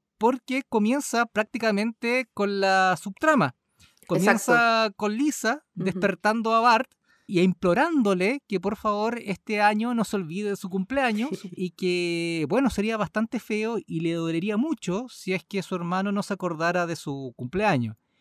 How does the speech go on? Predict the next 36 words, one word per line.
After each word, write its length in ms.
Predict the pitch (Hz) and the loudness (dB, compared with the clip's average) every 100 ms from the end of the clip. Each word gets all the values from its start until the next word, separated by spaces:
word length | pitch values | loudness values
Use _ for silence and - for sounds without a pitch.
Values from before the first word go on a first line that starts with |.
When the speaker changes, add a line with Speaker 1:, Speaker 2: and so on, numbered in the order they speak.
| _ | _
Speaker 1:
Y 120 | - 208 | -4 -4
esta 180 | - | 0
es 60 | 277 | 0
la 80 | 277 | 2
subtrama 680 | 254 208 - 277 302 226 254 | 0 -4 0 2 4 4 2
que 460 | 226 196 196 - - | 2 2 0 -8 -4
en 160 | 190 | 0
realidad 320 | 214 202 285 - | 0 0 0 0
tiene 260 | 311 339 | 0 -2
como 600 | 330 254 226 208 185 175 - | -2 0 2 2 0 -4 -10
dos 260 | 143 214 294 | -6 -4 -2
o 100 | 339 | -2
tres 180 | 277 254 | -2 0
momentos 460 | 226 247 277 285 | 2 2 0 0
muy 200 | 214 240 | 2 2
cortitos 760 | - 311 - 320 311 202 240 - _ _ _ _ _ | 0 -4 0 -2 0 -2 -4 -10 _ _ _ _ _
a 100 | 165 | -2
lo 80 | 170 | 2
largo 440 | 202 226 214 233 | 2 0 0 0
de 120 | 220 | 0
todo 260 | 196 190 202 | 0 0 2
el 60 | 208 | 0
episodio, 640 | 202 - 294 226 185 254 - _ _ _ _ | 0 0 4 4 4 0 -6 _ _ _ _
pero 220 | 180 175 | 0 0
que 400 | 175 190 185 196 | 0 2 2 2
es 100 | 190 170 | 2 2
muy 220 | 202 262 | 4 4
importante 920 | 262 247 226 - 226 247 269 302 320 - _ | 2 0 0 2 0 0 -4 -4 -6 -10 _
para 640 | 170 180 190 190 185 196 180 | 2 4 6 6 6 4 2
toda 200 | 196 208 | 2 4
la 120 | 214 | 4
conclusión 840 | 202 196 - 180 - 247 220 156 185 | 6 4 4 2 4 4 4 2 -2
y 80 | 160 | -2
desenlace 600 | 165 - 196 254 262 - | -2 -2 -2 -2 -4 -4
del 120 | 196 196 | -4 -4
capítulo. 420 | 226 240 156 | -6 -8 -10